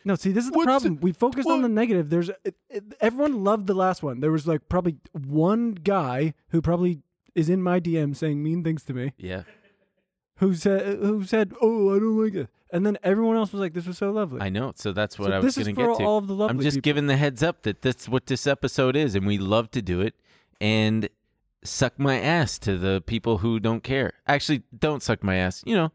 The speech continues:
Speaker 2: just, uh, if it's not for you, that's fine. You don't need to let us know, 'cause we know it's not. So I guess we just gotta get right into
Speaker 1: I'll tell
Speaker 2: it.
Speaker 1: you what. Spe-, speaking of guys who are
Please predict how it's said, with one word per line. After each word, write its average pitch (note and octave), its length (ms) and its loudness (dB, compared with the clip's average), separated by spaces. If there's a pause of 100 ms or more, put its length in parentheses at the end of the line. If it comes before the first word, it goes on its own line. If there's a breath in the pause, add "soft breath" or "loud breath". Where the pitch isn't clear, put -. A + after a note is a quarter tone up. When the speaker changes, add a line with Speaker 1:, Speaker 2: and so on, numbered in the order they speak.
Speaker 2:
just, - 240 -6
uh, G#3+ 60 4
if G3 280 0
it's - 120 -4
not G3 160 4
for F#3+ 100 -2
you, F#3+ 340 0
that's G#3 400 -4
fine. G3+ 220 0
You A#2+ 80 2
don't C#3+ 140 2
need A#2+ 140 -2
to G#2 40 -4
let F#2 160 0
us E2+ 140 -8
know, E2+ 180 -6
'cause A2 220 -6
we C#3+ 100 -2
know D3+ 160 0
it's G2 160 -6
not. D#2+ 180 -6 (1200 soft breath)
So - 240 -2
I F4 360 4
guess D4+ 260 -2
we C4+ 120 -8
just - 260 -10
gotta G#3 240 0
get F#3 220 -2
right F3+ 260 2
into F#3 240 -2
Speaker 1:
I'll F#3 80 4
tell B3+ 120 2
Speaker 2:
it. D4 40 0
Speaker 1:
you A3 60 2
what. G#3+ 200 2 (600 loud breath)
Spe-, G#3 360 -4
speaking A3 280 -2
of D#3+ 120 2
guys D#3+ 320 2
who D3+ 100 2
are C#3+ 300 0